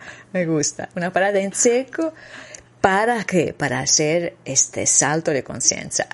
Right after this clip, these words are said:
para hacer este cambio, mm, radical, para hacer esta revolución, ¿no? de, de la cual estamos, estamos hablando.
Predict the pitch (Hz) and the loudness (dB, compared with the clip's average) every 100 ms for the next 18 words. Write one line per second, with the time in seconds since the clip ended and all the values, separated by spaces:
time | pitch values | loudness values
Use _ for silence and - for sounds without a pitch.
0 | - 131 120 - 160 156 151 - - - | -8 -6 -2 0 2 0 -2 -4 -8 -6
1 | 135 139 135 131 - - 123 - - 123 | -4 -4 -4 -6 -8 -16 -14 -12 -8 -8
2 | - - - 113 - 147 - - 131 131 | -8 -12 -8 -6 -4 -4 -6 -6 -6 -6
3 | 113 - - 113 - 147 123 127 - - | -4 -2 -2 -4 -12 -14 -14 -14 -12 -12
4 | - 117 123 120 - - - - - - | -10 -10 -8 -8 -8 -10 -14 -18 -20 -20
5 | - - - - - 139 139 123 113 123 | -20 -20 -20 -12 -4 -2 -2 -4 -8 -8
6 | 120 143 127 127 127 | -4 -2 -4 -6 -8